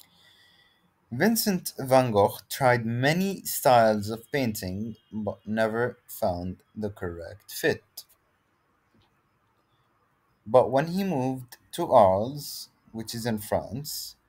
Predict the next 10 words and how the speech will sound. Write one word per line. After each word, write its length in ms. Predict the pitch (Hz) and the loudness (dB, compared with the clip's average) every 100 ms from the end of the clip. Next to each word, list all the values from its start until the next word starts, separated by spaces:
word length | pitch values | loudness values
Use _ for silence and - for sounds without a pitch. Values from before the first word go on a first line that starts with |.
| - | -10
and 200 | 98 92 | -8 -6
spent 420 | - 117 98 92 | -4 -2 -2 -4
time 540 | - 131 123 123 127 - _ - | 0 2 2 0 -6 -12 _ -16
with 380 | 110 107 101 - _ | -4 -2 -2 -4 _
peasants 560 | - 180 135 104 107 - | 0 2 0 -4 -6 -8
on 160 | 120 98 | -6 -4
their 120 | 90 | -4
field, 500 | - 127 117 107 151 147 _ _ _ _ _ _ _ _ _ _ _ _ _ _ _ _ 98 | -6 -4 -2 -2 -4 -12 _ _ _ _ _ _ _ _ _ _ _ _ _ _ _ _ -8
during 300 | 104 95 87 | -4 -2 -4
sunrise 840 | - 143 151 147 147 147 147 | -2 0 2 4 6 4 0